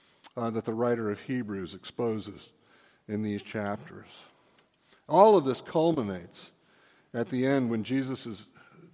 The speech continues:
described as the Son, the appointed Son, who has been made perfect forever. So that's a big Jesus, right? It's kind of the same sermon that I preached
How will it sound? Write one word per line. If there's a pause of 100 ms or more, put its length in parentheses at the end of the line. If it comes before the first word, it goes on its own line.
(100)
described
as
the
Son, (640)
the
appointed
Son,
who
has
been
made (440)
perfect
forever. (1160)
So
that's
a
big
Jesus,
right? (1120)
It's
kind
of
the
same
sermon
that
I
preached